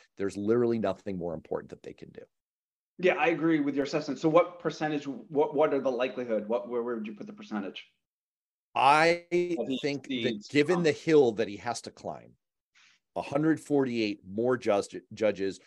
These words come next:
Speaker 1: only eighty-seven current openings, and the uncertainty about Georgia, I'd say the, the, the, the chances of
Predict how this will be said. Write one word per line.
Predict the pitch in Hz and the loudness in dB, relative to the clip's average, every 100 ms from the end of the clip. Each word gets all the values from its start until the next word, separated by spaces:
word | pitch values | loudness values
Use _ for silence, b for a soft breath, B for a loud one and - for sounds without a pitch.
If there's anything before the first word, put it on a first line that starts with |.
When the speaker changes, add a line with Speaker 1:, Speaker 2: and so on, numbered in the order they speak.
| b | b
Speaker 1:
only | 117 120 117 117 | -4 -2 -2 -4
eighty-seven | 127 139 123 127 110 107 | -4 -4 -2 0 0 -4
current | - 107 95 | -4 -4 0
openings, | 110 110 95 92 92 b b | 0 2 -2 -6 -8 b b
and | 104 | -4
the | 117 | -2
uncertainty | 110 - 143 143 131 131 123 127 _ _ - | -2 -2 0 0 -2 -8 -8 -10 _ _ -8
about | 98 101 95 | 0 0 0
Georgia, | - 113 110 117 110 b b b b b b _ _ _ - | -2 -2 0 0 0 b b b b b b _ _ _ 2
I'd | 185 185 | 4 4
say | 185 170 | 6 6
the, | 156 143 143 - | 6 4 0 -4
the, | 120 131 123 - | -4 -2 -2 -4
the, | 113 113 113 - _ _ | -6 -2 -2 -4 _ _
the | 117 117 | -6 -4
chances | - 190 214 208 165 135 | -2 0 2 2 2 2
of | - 113 | 2 0